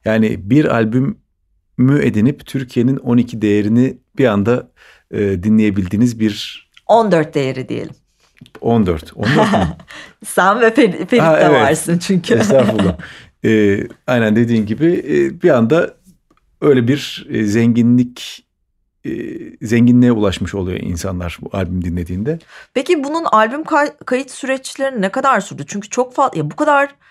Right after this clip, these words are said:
Speaker 2: yoğun programı olan insanı bir araya getirmek çok zor bir şey. Yine senin bir organizasyon halinle beraber zaten bu fikri hani duymak bile birazcık bazı insanları korkutur. Bu kadar insanı nasıl bir araya getireceğiz?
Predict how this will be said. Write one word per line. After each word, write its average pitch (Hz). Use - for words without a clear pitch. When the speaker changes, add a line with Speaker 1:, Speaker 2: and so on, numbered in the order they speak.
Speaker 2:
yoğun 226
programı 240
olan 247
insanı 214
bir 220
araya 233
getirmek 226
çok 359
zor 170
bir 139
şey. 147
Yine 285
senin 269
bir 233
organizasyon 226
halinle 208
beraber 170
zaten 175
bu 170
fikri 240
hani 139
duymak 240
bile 220
birazcık 175
bazı 202
insanları 196
korkutur. 226
Bu 180
kadar 196
insanı 196
nasıl 202
bir 185
araya 160
getireceğiz? 151